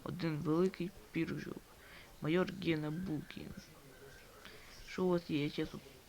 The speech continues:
Це що таке? Сім один шість. Один, сім сім один шість. Це що таке?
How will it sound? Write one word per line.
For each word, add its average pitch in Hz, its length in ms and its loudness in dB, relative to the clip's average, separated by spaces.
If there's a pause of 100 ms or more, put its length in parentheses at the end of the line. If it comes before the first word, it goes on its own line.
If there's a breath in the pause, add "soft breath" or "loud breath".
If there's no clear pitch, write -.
(120)
Це 147 80 2
що - 140 -6
таке? - 280 -8 (600 loud breath)
Сім 156 460 0
один 147 340 2
шість. - 300 -8 (340)
Один, 147 280 -2 (720 loud breath)
сім 151 400 -2
сім 165 300 -2
один 151 280 -6
шість. - 180 -10 (220)
Це 151 60 -2
що 156 320 4
таке? 143 420 -4